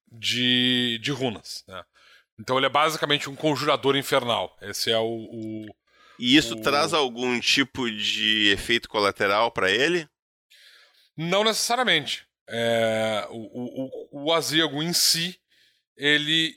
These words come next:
Speaker 1: justamente, o, o aziago é, é,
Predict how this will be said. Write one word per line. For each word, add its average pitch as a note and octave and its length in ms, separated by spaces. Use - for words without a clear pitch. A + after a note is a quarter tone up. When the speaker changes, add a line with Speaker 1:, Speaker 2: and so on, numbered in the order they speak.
Speaker 1:
justamente, F3 720
o, F3+ 420
o G#3+ 60
aziago G#3 440
é, G3 280
é, D#3 220